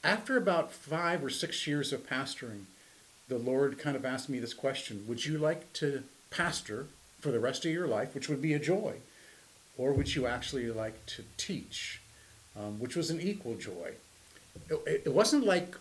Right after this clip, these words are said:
one was disobedient, the other was obedient. It was really a call to how do I want to play out my passions. And I decided, along with Angie's, uh,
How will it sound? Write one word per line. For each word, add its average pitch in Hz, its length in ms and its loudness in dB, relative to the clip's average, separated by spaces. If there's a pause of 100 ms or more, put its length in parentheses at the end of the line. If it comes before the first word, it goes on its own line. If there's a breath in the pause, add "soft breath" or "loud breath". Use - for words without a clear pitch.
one 170 300 8
was 165 180 6
disobedient, 165 680 4
the 139 60 6
other 156 120 8
was 131 200 6
obedient. 123 560 0 (180 loud breath)
It 147 60 2
was 143 180 4
really 196 240 6
a 156 60 6
call 190 680 6 (220 loud breath)
to 160 80 -2
how 156 260 4
do 165 180 4
I 160 60 10
want 156 280 4
to 151 100 0
play 143 280 2
out 131 180 0
my 113 120 -4
passions. 104 680 -10 (580 loud breath)
And 117 120 -4
I 113 240 0
decided, 123 640 -2
along 120 320 -2
with 120 100 -4
Angie's, 120 640 -2
uh, 110 280 -2